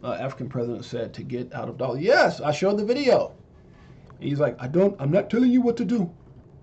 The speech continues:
I'm not telling you what to do. But if it was me, I would leave that dirty money alone. I don't know, that's my jacked up. I don't know. I, I think I heard that in Coming to America, that voice.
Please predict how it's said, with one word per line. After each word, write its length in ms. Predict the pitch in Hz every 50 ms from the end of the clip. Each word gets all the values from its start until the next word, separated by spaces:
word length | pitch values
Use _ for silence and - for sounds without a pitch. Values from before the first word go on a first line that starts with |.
| - - -
I'm 220 | 131 135 151 175
not 220 | 185 202 208 214 -
telling 220 | 226 220 240 233
you 80 | 233 240
what 140 | 233 226 220
to 60 | 233
do. 240 | 185 214 196 139 - - - - - - - - - - - - - - - - - - - - -
But 120 | 123 123
if 120 | 127 -
it 60 | 160 185
was 220 | 220 226 214 208
me, 220 | 214 254 262 - - - - - - - - - - - - - - - - - - - -
I 80 | 151 139
would 120 | 139 135
leave 180 | 139 160 185 143
that 180 | 180 185 139
dirty 240 | 135 170 185 190 208
money 260 | 202 196 208 208 214
alone. 380 | 214 208 196 208 240 208 143 - - - - - -
I 60 | -
don't 100 | 135 135
know, 80 | 127 120
that's 160 | 127 139 135
my 120 | 127 117 113
jacked 260 | 123 113 120 - 123
up. 80 | 120
I 40 | 120
don't 140 | 123 117 123
know. 60 | 117
I, 240 | 113 127 131 127 135
I 40 | 139
think 180 | 135 143 139
I 100 | 139 127
heard 140 | 120 123 123
that 120 | 131 123 -
in 80 | -
Coming 220 | - - 120 120 120
to 80 | 123
America, 260 | 113 117 - - -
that 140 | - - -
voice. 300 | - - 117 117 - -